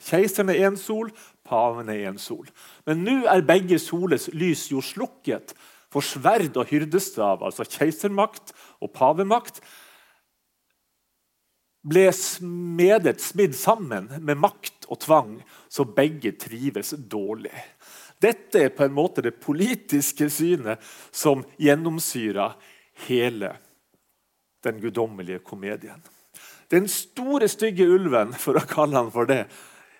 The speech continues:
for Dante, er pave Bonifatius den åttende. Han er enda ikke avgått ved døden da Dante skriver den guddommelige komedie.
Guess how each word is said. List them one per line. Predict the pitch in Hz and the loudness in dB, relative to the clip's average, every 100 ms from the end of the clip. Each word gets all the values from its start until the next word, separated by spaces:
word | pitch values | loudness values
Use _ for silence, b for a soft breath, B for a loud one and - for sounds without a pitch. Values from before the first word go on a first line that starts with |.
| B | B
for | - 120 | 0 2
Dante, | 123 143 - - | 2 0 -4 0
er | 139 - _ | 0 -2 _
pave | - 127 143 131 | -2 2 2 0
Bonifatius | 117 127 123 - 139 127 - 110 104 - | -4 -4 -4 -4 -2 -2 -4 -8 -8 -8
den | 110 110 | -10 -10
åttende. | 117 _ - - - b b b b b b b b b b b | -16 _ -20 -18 -18 b b b b b b b b b b b
Han | 156 170 | -2 2
er | 202 196 233 | 4 4 2
enda | 277 208 | 2 2
ikke | 151 143 - 165 143 156 - | 2 0 -2 2 4 2 -2
avgått | - 160 185 160 131 - | 0 0 0 -2 -2 -2
ved | 123 101 | -4 -2
døden | 135 180 190 185 277 277 - b _ | 0 2 2 -2 -12 -12 -16 b _
da | 127 131 127 | 0 4 4
Dante | 117 123 135 175 - - 110 | 4 2 2 0 -10 -6 -6
skriver | - 131 160 165 110 | -6 -4 -2 -2 -4
den | 110 | -8
guddommelige | 123 113 170 175 147 175 | -6 -2 -2 -2 -2 -4
komedie. | 143 151 180 175 233 | -4 0 0 0 -4